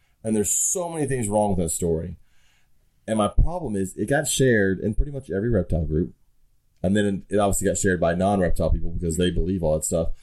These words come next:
And some people go, "Well, the story's not so important, so, such, so important as much as the moral at the end of it."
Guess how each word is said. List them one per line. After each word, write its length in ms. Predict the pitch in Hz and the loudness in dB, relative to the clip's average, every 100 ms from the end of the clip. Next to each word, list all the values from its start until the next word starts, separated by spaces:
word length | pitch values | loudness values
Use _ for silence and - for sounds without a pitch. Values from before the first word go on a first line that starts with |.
| - - - - _ - | -12 -20 -20 -20 _ -8
And 160 | 117 123 | -4 -2
some 120 | 165 | 0
people 160 | 147 127 | 2 2
go, 120 | 120 | 0
"Well, 480 | 104 131 123 - - _ - | 2 2 2 0 -6 _ -8
the 80 | 139 | -4
story's 380 | - 190 180 110 | -2 -2 -4 -2
not 120 | 98 | -2
so 180 | 101 95 | -2 -2
important, 520 | 87 101 85 92 - | 0 0 -2 -14 -14
so, 340 | - 107 95 | -6 -2 -2
such, 220 | - 110 - | 0 -2 -2
so 440 | - 127 123 120 | -2 0 2 2
important 420 | 104 - 104 92 | 2 2 0 -4
as 120 | 98 | -12
much 200 | 104 104 | -8 -6
as 320 | 104 95 87 - - | -2 -2 -2 -8 -6
the 100 | 98 | -2
moral 380 | 104 113 104 95 | 2 4 4 2
at 60 | - | -2
the 120 | 95 | -2
end 100 | 92 | -2
of 100 | 85 | -4
it." 120 | 82 | -8